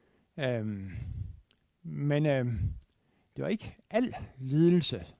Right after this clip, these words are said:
som er forårsaget af ondskab. Der findes også lidelse, som har, øh, hvad skal man sige, biologiske årsager.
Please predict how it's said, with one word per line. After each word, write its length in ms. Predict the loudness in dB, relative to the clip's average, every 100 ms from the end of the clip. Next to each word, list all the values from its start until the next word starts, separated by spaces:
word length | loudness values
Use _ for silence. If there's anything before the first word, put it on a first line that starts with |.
| _ _
som 380 | -4 -2 -2 -4
er 160 | -6 -6
forårsaget 720 | -8 -10 -6 -2 -2 -2 -6 _
af 100 | -8
ondskab. 520 | -6 -4 -6 -8 -12 -14 _ _ _ _ _ -4
Der 80 |
findes 260 | 2 4 4
også 280 | 2 0 2
lidelse, 380 | 4 4 4 0
som 180 | 0
har, 320 | 0 0 -2 -6 _ _ _
øh, 240 | -2 -2 -4 -12 -8
hvad 120 | -8
skal 120 | -2
man 100 | -2
sige, 380 | 0 0 0 -2 -6 2
biologiske 840 | 6 6 6 4 2 0 -2 -4 -6 _
årsager. 720 | -2 0 0 -2 -4 -6 -12